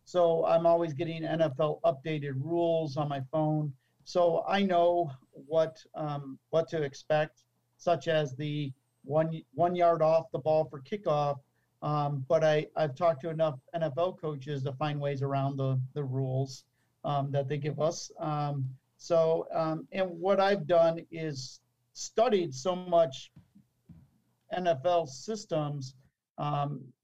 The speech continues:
and I just utilize them into mine. It's re-, getting the guys to remember the rules and making sure the, the Zebra crew doesn't <laughs> mess up my stuff,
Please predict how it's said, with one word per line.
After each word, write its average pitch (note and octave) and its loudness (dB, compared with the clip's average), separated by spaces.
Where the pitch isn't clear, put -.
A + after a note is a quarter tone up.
and D#3+ -8
I E3 0
just D#3 -6
utilize D3+ 2
them C#3+ -4
into D3 -2
mine. C#3 0
It's D#3+ -2
re-, D#3+ -4
getting F3+ 2
the E3 0
guys D#3+ 4
to D3+ -4
remember D3 0
the C#3 4
rules C#3+ -2
and D3+ 4
making E3 4
sure F3 2
the, D3 0
the C#3+ -2
Zebra D3+ 0
crew D3+ -4
doesn't C#3 2
<laughs> - -12
mess F#3+ 4
up F3 4
my E3 4
stuff, D3+ 0